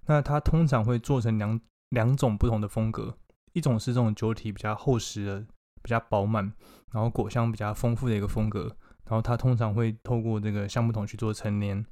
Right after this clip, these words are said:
那另外一种风格呢，是这种酒体比较轻、比较爽脆，然后呢，没有过这个橡木桶的风格。第三个呢，是我们刚刚今天有介绍到的这个，呃，玛格丽特河，Margaret River。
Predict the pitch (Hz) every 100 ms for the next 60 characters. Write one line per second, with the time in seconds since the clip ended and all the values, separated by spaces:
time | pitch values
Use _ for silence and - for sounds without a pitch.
0 | - - _ - 131 147 151 143 110 -
1 | 120 120 101 101 - 117 110 101 - 107
2 | - 104 104 107 - 123 120 - - -
3 | - - 117 - 101 101 - 110 104 -
4 | _ _ _ - 107 123 113 104 110 101
5 | - 110 101 104 98 107 110 - - -
6 | 101 98 - - - - _ _ - -
7 | - - 170 160 156 131 117 - 131 101
8 | 98 113 117 120 - 123 120 101 117 104
9 | 107 104 107 101 98 - - 101 90 104
10 | _ - - 104 101 98 - - 107 101
11 | 113 113 120 - - 123 - - _ 120
12 | 117 120 123 - 127 117 110 -